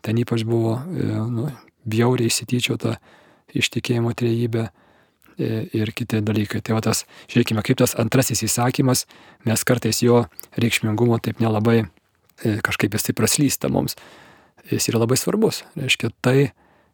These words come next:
kas Dievą man ir Dievų dalykus ir tikėjimą atstovauja, e, per tai aš, e, gyvenu savo tikėjimą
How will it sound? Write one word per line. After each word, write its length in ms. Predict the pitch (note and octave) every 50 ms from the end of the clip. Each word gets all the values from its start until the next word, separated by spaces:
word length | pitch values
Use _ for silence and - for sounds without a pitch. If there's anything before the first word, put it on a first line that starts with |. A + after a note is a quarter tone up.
| _ _
kas 260 | - - A2+ - - G#2
Dievą 380 | G#2+ A#2+ B2+ B2+ A#2+ A2+ A2 G#2+
man 240 | A2 A#2 A#2+ A#2+ A#2
ir 180 | - A#2+ G#2+ F#2+
Dievų 300 | G2 A#2 A#2+ A#2 A#2 A2
dalykus 600 | G2+ G#2+ G#2 G#2 G2+ - - B2 A#2+ - - -
ir 160 | D#3+ A#2+ G#2
tikėjimą 480 | - - G#2 - - A2+ A#2 A2 G#2+ -
atstovauja, 720 | - - - G#2+ G2+ G2 G2 G2+ G#2+ A#2 B2+ D3 F3 F3+ D#2 - _ _ _ _ _ _ _ _ _ _ _ _ _ _ _ - -
e, 300 | A2 G#2+ G#2+ G#2 G2 G#2 - _ _
per 240 | - B2+ A2+ A2 G#2+ - _
tai 300 | - A#2+ B2 C#3 D3 - -
aš, 540 | - A#2 A2 A2+ B2 - - - - - - _ _ _ _ _ _ _ _ _ _ _ _ _ -
e, 300 | A#2+ A2+ A2 G#2+ G#2+ G#2
gyvenu 580 | G2+ G2 A2+ A#2 A2 A2 A2+ C3 F#3 A#3+ F#3 - -
savo 500 | - - - - A2+ G#2+ G#2+ G#2 G2+ - - _ _ _ _ _
tikėjimą 680 | - A2 - - - A#2 A2+ G#2+ G#2 G2+ - - -